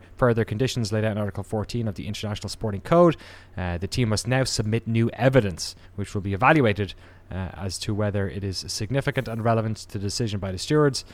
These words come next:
before the incident can be reviewed. Um, what do you make of this? Uh, you know, politicking as usual in F one. Do they really,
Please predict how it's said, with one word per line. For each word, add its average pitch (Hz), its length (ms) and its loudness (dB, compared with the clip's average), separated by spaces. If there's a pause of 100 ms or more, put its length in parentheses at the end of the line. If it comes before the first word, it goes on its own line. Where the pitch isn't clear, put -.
(200)
before 104 280 -2
the 98 120 -4
incident 90 480 -6
can 92 140 -6
be 87 240 -6
reviewed. 73 420 -12 (420)
Um, 95 140 -8 (160)
what 160 140 4
do 190 80 8
you 180 120 8
make 165 320 4
of 151 60 6
this? 127 300 6
Uh, 113 400 -8
you 147 100 4
know, 131 280 6 (440)
politicking 151 600 4
as 117 120 2
usual 139 360 4
in 139 80 6
F 143 240 2
one. 160 440 4
Do 127 160 -4
they 120 140 2
really, 127 600 2